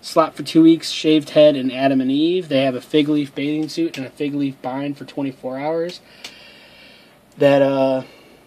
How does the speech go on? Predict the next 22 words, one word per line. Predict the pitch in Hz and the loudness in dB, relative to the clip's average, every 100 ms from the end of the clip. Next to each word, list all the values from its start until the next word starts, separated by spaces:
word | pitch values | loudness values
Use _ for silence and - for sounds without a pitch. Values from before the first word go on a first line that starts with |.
| _ _ _ _ _ _ _ - | _ _ _ _ _ _ _ -18
Caleb | - 156 147 147 139 139 | 0 2 4 2 -2 -6
and, | 135 135 135 131 | -4 -4 -4 -6
um, | 127 120 120 117 117 120 _ _ _ _ _ _ _ _ _ _ _ _ _ _ _ _ _ _ _ _ _ | -6 -8 -10 -12 -16 -18 _ _ _ _ _ _ _ _ _ _ _ _ _ _ _ _ _ _ _ _ _
Caleb | - 147 143 | 0 2 0
is | 139 | -2
gonna | 131 127 139 | -6 -6 -6
be | 135 127 | -4 -6
attached | 120 139 135 - - | -8 -10 -10 -10 -8
to, | 147 143 147 139 | -6 -6 -6 -8
and, | 135 131 131 127 127 127 | -10 -10 -10 -10 -10 -10
uh, | 123 120 120 117 - _ _ | -12 -14 -14 -16 -20 _ _
you | 139 | -14
know, | 127 123 123 _ _ _ _ _ _ _ - - - - _ _ _ - | -12 -12 -16 _ _ _ _ _ _ _ -20 -20 -20 -20 _ _ _ -8
you | 151 | -4
know, | 147 | 0
I, | 196 - - | 0 0 4
there's | 202 208 | 4 6
worse | 226 226 | 6 4
people | - 196 143 | 2 0 4
I'd | 139 135 | 2 2
be, | 131 135 | 0 0
I | 131 | 0